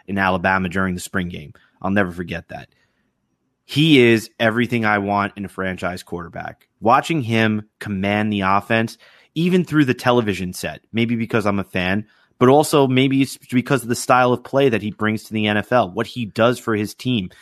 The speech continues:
the, the, the body language of his actual teammates, the way they huddle, the way they bounce out of the huddle, the way they celebrate, uh, you know, a small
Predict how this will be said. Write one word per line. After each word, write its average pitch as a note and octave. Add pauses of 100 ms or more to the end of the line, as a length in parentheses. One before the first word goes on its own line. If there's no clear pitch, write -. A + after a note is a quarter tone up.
(280)
the, A#2
the, A#2+
the B2
body C3
language G#2+
of A2
his G2+
actual A2+
teammates, B2+
the G#2
way A#2
they A#2+
huddle, A#2+
the A2
way G#2+
they G#2
bounce A2
out B2
of A#2
the A2+
huddle, A#2 (300)
the A2
way A#2+
they C3
celebrate, B2
uh, G#2
you A2+
know, G2+
a G#2
small B2+